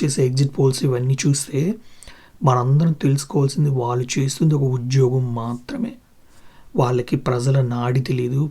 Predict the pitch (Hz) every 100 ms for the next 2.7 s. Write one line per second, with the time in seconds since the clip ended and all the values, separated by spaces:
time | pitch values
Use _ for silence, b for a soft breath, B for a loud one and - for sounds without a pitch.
0 | - 120 120 131 127 131 131 135 123 123
1 | 160 123 127 123 143 127 113 117 123 127
2 | 120 117 120 123 117 117 -